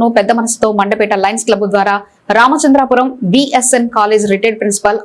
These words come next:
అలాగే లయన్స్ క్లబ్ సభ్యులైన జాస్తి దుర్గాప్రసాద్ గొప్ప మనసుతో అందివ్వడం అభినందనీయమని మండపేట లయన్స్ క్లబ్ ఆధ్వర్యంలో లబ్ధిదారులకు ఫ్రీజర్ బాక్స్ ను అందజేసిన అనంతరం మండపేట ఎమ్మెల్యే వేగుల జోగేశ్వరరావు అన్నారు. మండపేట లయన్స్ క్లబ్ ఆవరణలో జరిగిన కార్యక్రమానికి ముఖ్య అతిథులుగా మండపేట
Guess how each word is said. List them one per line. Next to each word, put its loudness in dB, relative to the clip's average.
అలాగే 0
లయన్స్ -2
క్లబ్ -2
సభ్యులైన 0
జాస్తి 2
దుర్గాప్రసాద్ 0
గొప్ప -2
మనసుతో 0
అందివ్వడం 0
అభినందనీయమని 0
మండపేట -2
లయన్స్ -4
క్లబ్ 0
ఆధ్వర్యంలో 0
లబ్ధిదారులకు 0
ఫ్రీజర్ 2
బాక్స్ -4
ను 2
అందజేసిన 0
అనంతరం 2
మండపేట -2
ఎమ్మెల్యే 2
వేగుల 0
జోగేశ్వరరావు -2
అన్నారు. -2
మండపేట 4
లయన్స్ 2
క్లబ్ 2
ఆవరణలో 2
జరిగిన 0
కార్యక్రమానికి 2
ముఖ్య -2
అతిథులుగా 0
మండపేట 0